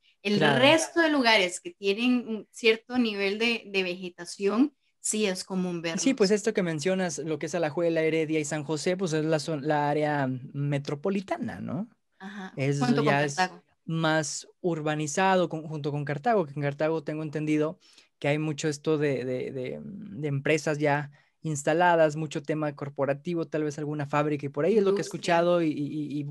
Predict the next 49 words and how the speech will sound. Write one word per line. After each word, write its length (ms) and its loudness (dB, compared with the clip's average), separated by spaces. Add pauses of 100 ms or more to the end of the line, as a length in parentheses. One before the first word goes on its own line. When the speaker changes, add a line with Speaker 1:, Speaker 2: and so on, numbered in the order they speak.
(160)
Speaker 2:
vaya, 380 0
lo 160 -6
que 80 -4
hemos 220 -4
estado 260 -2
aprendiendo 420 -2
a 40 -2
lo 80 0
largo 260 0
de 100 -2
las 140 -8
provincias 600 -6
ticas. 300 -6
Qué 80 0
interesante, 640 4
¿no? 180 0
Esto 220 -2
y, 60 0
y 180 -4
qué 120 -4
felicidad 580 0 (400)
saber 340 2
este 200 0
tema 300 0
del, 320 2
del 360 -4
oso 460 -2
perezoso, 500 -2
el 100 0
nuevo 260 0
símbolo 540 0
nacional 540 0
de 60 -2
Costa 220 2
Rica, 280 4 (220)
que 100 -2
por 140 -4
cierto, 460 2 (600)
no 160 0
sé 140 2
si 140 -4
para 340 0
estas 420 0
alturas 580 0
ya 160 2
se 120 -4
subió 340 0
el 120 0
video, 440 4